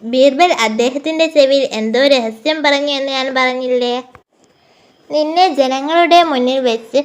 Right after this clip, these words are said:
പണ്ഡിറ്റ് എന്ന് വിളിക്കാൻ വേണ്ടി ഞാൻ രണ്ടുപേരെ അയക്കും.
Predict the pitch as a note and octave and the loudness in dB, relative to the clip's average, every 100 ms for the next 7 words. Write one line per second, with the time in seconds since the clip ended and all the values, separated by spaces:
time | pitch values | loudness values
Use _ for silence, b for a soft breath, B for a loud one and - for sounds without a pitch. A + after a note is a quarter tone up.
0 | B _ - C4+ D4 E4+ F4 F4 E4+ E4+ | B _ 2 2 2 0 2 2 2 0
1 | E4+ B3+ A#3 A#3 C4+ B3+ A#3 A#3 A#3 A#3 | 0 0 0 0 0 2 -2 -2 -2 -2
2 | A#3+ A#3+ B3 D4+ C#4 B3 C4 G#3+ G#3 - | -2 -2 0 0 2 2 2 0 -2 -10
3 | G#3 | -16